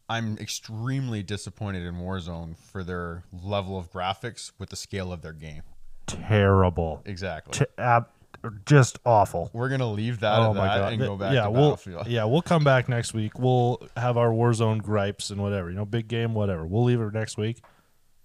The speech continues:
Speaker 2: We're gonna leave it today at dog shit. That's all we can say.
Speaker 1: <laughs>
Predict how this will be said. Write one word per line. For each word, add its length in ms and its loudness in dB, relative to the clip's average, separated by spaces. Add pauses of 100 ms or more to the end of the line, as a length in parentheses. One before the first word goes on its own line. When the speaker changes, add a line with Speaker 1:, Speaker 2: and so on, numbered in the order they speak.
(100)
Speaker 2:
We're 160 -2
gonna 120 -2
leave 140 0
it 60 -10
today 360 -2
at 340 -4 (120)
dog 260 -6
shit. 200 -16 (420)
That's 200 -10
all 120 -2
we 80 -4
can 100 -10
say. 160 -12 (320)
Speaker 1:
<laughs> 100 -8